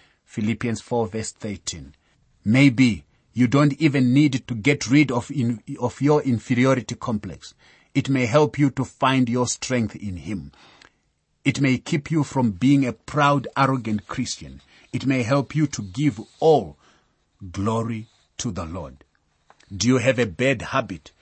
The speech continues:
which you would like to change? Then go to Christ and confess it. He is rich in mercy.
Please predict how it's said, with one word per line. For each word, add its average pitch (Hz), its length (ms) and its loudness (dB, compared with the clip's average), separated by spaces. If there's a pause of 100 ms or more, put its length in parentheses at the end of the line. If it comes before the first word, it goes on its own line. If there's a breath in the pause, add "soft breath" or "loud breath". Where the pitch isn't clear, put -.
(200 soft breath)
which 135 260 2
you 131 120 4
would 110 160 -2
like 135 240 0
to - 120 -8
change? - 480 -4 (400)
Then 165 380 0
go 143 220 0
to - 240 -12
Christ 127 400 -4
and 104 120 -2
confess - 600 -6
it. - 180 -20 (480)
He 143 140 2
is 117 280 0
rich 104 440 -2
in 101 180 0
mercy. 104 460 -4